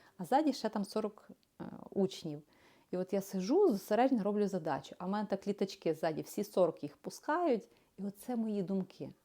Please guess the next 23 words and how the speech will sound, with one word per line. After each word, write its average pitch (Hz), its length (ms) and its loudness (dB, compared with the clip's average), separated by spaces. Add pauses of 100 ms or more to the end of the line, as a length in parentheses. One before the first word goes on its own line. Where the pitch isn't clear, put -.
(200)
От 247 200 -4
вони 226 160 2
будуть 202 420 -4
літати, 190 420 -4
ви 170 80 2
їх 202 140 0
просто 247 280 -2
будете 202 300 -4
бачити. - 440 -8
І 196 40 -2
ви 269 120 2
теж, 170 320 -2 (300)
можу 185 220 -4
поділитися 160 520 -4
з - 40 -20
вами 170 200 -4 (280)
<laughs> - 300 -20
такою 190 260 -2
алегорією, 180 520 2
ви 185 60 -4
теж 180 180 -2
будете 170 320 -2
собі, - 180 -14